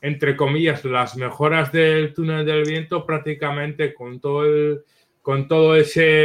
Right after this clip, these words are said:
desembolso de dinero, entre comillas, que había,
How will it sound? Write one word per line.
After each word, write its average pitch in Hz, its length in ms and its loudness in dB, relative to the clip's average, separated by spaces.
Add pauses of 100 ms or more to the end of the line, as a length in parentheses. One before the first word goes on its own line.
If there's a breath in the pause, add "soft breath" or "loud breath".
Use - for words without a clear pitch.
(460)
desembolso 151 680 -2
de 147 100 0
dinero, 151 240 -4
entre 135 280 -10
comillas, 131 640 -8
que - 140 -8
había, 123 420 -4